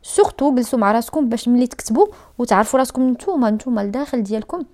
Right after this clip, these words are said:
ديب inside شنو بغيتوا. فباش تعرفوا مزيان شنو بغيتوا،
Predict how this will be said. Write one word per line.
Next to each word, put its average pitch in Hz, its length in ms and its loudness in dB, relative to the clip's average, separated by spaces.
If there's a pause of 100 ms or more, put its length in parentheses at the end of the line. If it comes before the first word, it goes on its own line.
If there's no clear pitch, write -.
(420)
ديب 311 180 0
inside 254 400 -2
شنو 240 220 -2
بغيتوا. 196 360 -2 (480)
فباش 240 340 2
تعرفوا 254 560 2 (420)
مزيان 240 400 4
شنو 269 160 -2
بغيتوا، 285 320 0